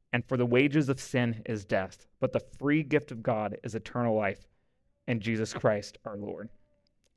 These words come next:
If we deserve death according to the law of life as we know it,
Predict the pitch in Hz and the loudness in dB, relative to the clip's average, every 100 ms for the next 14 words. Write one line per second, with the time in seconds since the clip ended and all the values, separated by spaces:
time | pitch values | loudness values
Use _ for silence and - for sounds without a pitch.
0 | _ _ _ _ _ _ 147 135 175 214 | _ _ _ _ _ _ -2 2 2 6
1 | 151 165 151 135 113 - - _ _ _ | 6 6 6 4 2 -2 -20 _ _ _
2 | _ _ _ - 131 - 151 160 156 156 | _ _ _ -2 -2 4 4 6 4 2
3 | 135 120 123 113 113 107 113 104 107 101 | 4 6 6 4 2 0 -2 -4 -4 -4
4 | 98 | -6